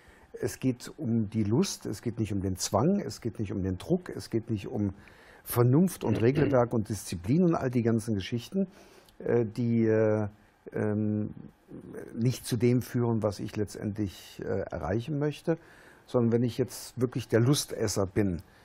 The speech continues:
äh, und die Dinge, die mir schmecken, die, die positiv sind, die, äh, ich als positiv empfinde, ähm,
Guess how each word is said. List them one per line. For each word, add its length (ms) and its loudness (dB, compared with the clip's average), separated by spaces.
äh, 80 0
und 520 -6
die 100 -2
Dinge, 280 2
die 160 0
mir 160 2
schmecken, 480 -2
die, 140 -2
die 220 0
positiv 600 -2
sind, 340 -2
die, 220 0
äh, 220 2
ich 220 -4
als 160 -2
positiv 440 -4
empfinde, 680 2
ähm, 680 2